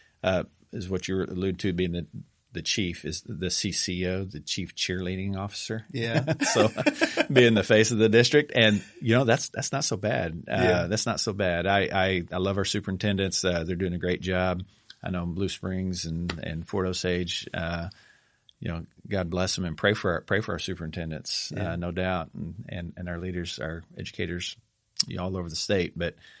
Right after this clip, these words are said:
Speaker 1: um, it's, it's not, it's not difficult. Um, when you're a superintendent, you,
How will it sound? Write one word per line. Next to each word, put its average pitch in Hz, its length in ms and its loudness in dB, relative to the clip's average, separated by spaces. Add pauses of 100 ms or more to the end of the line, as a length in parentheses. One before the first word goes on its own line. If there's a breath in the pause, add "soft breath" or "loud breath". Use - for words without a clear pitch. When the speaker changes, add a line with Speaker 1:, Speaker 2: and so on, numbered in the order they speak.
(320 soft breath)
Speaker 1:
um, 85 380 -2 (260)
it's, 135 180 4
it's 120 200 4
not, 113 260 6
it's 110 160 0
not 98 200 2
difficult. 92 520 -2
Um, 98 520 2 (760 loud breath)
when 107 140 2
you're 143 120 4
a 107 40 2
superintendent, 107 840 -2 (640)
you, 104 160 -4